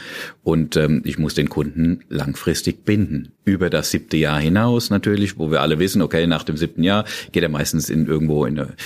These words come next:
freie Werkstatt. Ähm, das muss, sollte eigentlich das Ziel sein. Und das war auch immer schon das Ziel von Kunzmann. Also die Inhaberfamilie, die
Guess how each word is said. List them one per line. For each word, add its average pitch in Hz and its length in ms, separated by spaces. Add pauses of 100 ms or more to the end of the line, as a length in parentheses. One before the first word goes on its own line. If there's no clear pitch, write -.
(280)
freie 80 260
Werkstatt. 101 580
Ähm, 80 280 (480)
das - 360
muss, 107 380
sollte 185 540
eigentlich 98 300
das - 220
Ziel 95 180
sein. 76 200
Und 78 100
das 87 120
war 92 140
auch - 40
immer 110 240
schon 98 220
das - 260
Ziel 80 280
von 71 280
Kunzmann. - 460
Also 80 180
die 85 260
Inhaberfamilie, 87 760
die 80 160